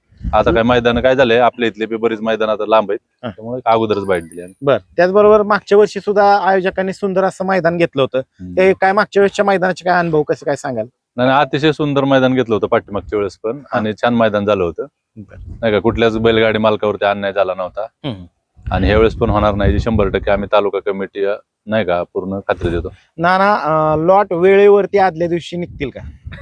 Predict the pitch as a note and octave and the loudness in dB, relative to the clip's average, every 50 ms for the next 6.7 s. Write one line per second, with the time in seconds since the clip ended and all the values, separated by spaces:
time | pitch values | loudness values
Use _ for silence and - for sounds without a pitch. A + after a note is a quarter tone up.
0 | - - - C3 C3 B2+ B2+ A#2+ A2+ B2+ A2 B2+ A#2+ B2 A#2+ B2 A#2+ B2 B2 A2+ | -8 -2 0 2 4 4 4 2 2 0 2 2 4 4 4 4 4 4 2 2
1 | - B2 G#2+ A#2+ A#2+ G#2+ G2+ F#2+ G2+ F#2 G#2 G2+ G2+ G#2+ G#2 G2+ F#2+ F2 E2 F#2 | 0 -4 -6 -4 -4 -4 -4 -4 -4 -4 -6 -6 -4 -4 -4 -4 -4 -6 -8 -10
2 | F#2 G#2 B2 C3+ C3 A2+ G#2+ G2+ G#2 A2+ A#2+ A#2+ B2+ B2+ B2+ B2+ B2+ B2+ B2 A#2+ | -12 -12 -12 -14 -14 -14 -6 0 2 4 4 4 4 4 2 2 2 2 2 2
3 | A#2 B2 B2 A#2 A#2 A#2+ A#2 A#2 B2 A2+ _ - A#2 A2 A2 A2 G#2+ A2 G#2+ G2+ | 0 0 2 4 4 4 4 2 -2 -6 _ -6 -4 0 0 0 0 0 -2 -4
4 | G#2+ A2 G#2+ G2 - A#2+ A#2+ B2+ B2 B2 A#2 - - G#2+ G#2 G#2 G2 F2+ G2 F2 | -6 -8 -6 -4 -2 -2 -2 0 -2 -2 -4 -6 -8 -10 -8 -8 -6 -6 -6 -10
5 | - - - - B2 B2+ C3+ C3 C#3+ C#3+ C3+ C3+ B2+ B2+ C3 C3 C3 B2 B2+ A#2 | -10 -12 -12 -6 -4 -2 2 2 2 4 2 2 0 0 -2 0 0 2 0 2
6 | G#2+ A#2+ A#2 A2+ G#2 G2+ G2 G2 F#2+ F2+ D#2 - F2 E2 | 2 2 0 0 0 -4 -4 -4 -6 -8 -8 -10 -12 -12